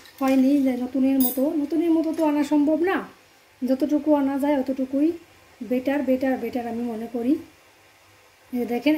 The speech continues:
এটা আমি আবারও একটু ভিজিয়ে রাখছি ফাইনালভাবে এটা পরিষ্কার করার জন্য। এই যে আমার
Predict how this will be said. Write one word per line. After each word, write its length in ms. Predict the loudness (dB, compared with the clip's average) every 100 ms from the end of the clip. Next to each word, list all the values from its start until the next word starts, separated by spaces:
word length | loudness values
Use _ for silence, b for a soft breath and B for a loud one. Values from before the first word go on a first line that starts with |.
| 0
এটা 140 | -4 0
আমি 160 | 0 0
আবারও 320 | 0 2 2
একটু 180 | 2 0
ভিজিয়ে 320 | 0 2 2
রাখছি 300 | 2 -2 -4 -4 -4 -4
ফাইনালভাবে 540 | 0 2 2 2 2 0 -4 B B B _
এটা 120 | -6
পরিষ্কার 340 | -2 -2 0 -2
করার 260 | -2 -6
জন্য। 320 | -6 -2 -2 -2 -14 _ _ _ _ _ _ _ _ _ _ _ _ _ _ _ _ _ _ _ _ _ _ _ _ _ _ _ b b b b b _ 4
এই 200 | 6 6
যে 120 | 6
আমার 340 | 6 6 2